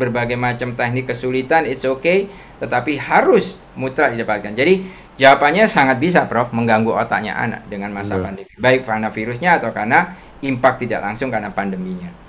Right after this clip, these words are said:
Speaker 1: Itu, Prof.
Speaker 2: Ini ada pertanyaan Ibu Nelly nih. Dokter Awan tadi kan bilang makan mesti bagus, tidur mesti cukup. Ini kebetulan anaknya dua setengah tahun ini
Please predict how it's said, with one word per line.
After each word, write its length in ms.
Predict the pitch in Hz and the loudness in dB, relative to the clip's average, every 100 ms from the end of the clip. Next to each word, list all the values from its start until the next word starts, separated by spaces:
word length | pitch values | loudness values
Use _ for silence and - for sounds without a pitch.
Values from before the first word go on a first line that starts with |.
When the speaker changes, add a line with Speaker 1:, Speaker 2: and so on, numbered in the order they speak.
| - - - - | -20 -20 -20 -12
Speaker 1:
Itu, 240 | - 127 120 | -4 0 0
Prof. 160 | 90 - - - - - - - - | -2 -10 -20 -20 -20 -20 -20 -20 -10
Speaker 2:
Ini 320 | 139 180 190 180 | -4 -2 -2 -4
ada 320 | 165 147 139 | 2 2 2
pertanyaan 800 | - 135 - 143 139 139 143 143 | -2 -8 -2 0 2 2 0 0
Ibu 240 | 139 143 | -2 -2
Nelly 480 | 139 131 104 123 139 | 0 0 -2 -2 -4
nih. 400 | 135 139 107 82 _ _ | -4 -6 -6 -10 _ _
Dokter 320 | 104 - 120 | -12 -6 0
Awan 320 | 117 127 151 | 2 4 4
tadi 320 | 131 127 147 | 2 0 0
kan 240 | 165 160 139 | 0 0 0
bilang 640 | 120 143 147 131 101 104 | 2 4 4 0 -4 -12
makan 480 | 110 101 - 120 110 | -12 -8 -4 -4 -4
mesti 160 | - | -4
bagus, 960 | 110 107 110 107 123 123 123 117 120 - _ _ _ _ _ _ _ _ - - | 0 2 2 2 2 4 4 4 2 -2 _ _ _ _ _ _ _ _ -16 -8
tidur 320 | 117 107 120 | -4 0 -2
mesti 320 | 117 110 120 | -2 -6 -6
cukup. 560 | 107 117 - 127 120 - | -4 -6 -2 2 2 0
Ini 160 | 147 190 | -6 -6
kebetulan 480 | 170 135 139 170 185 | -2 -2 2 4 4
anaknya 400 | 135 135 - 196 | 2 -2 -4 0
dua 160 | 147 | 2
setengah 320 | 127 - 131 135 | 0 -2 -4 0
tahun 400 | 127 120 123 131 | 0 0 -2 -6
ini 480 | 117 104 120 160 | -6 -6 -6 -6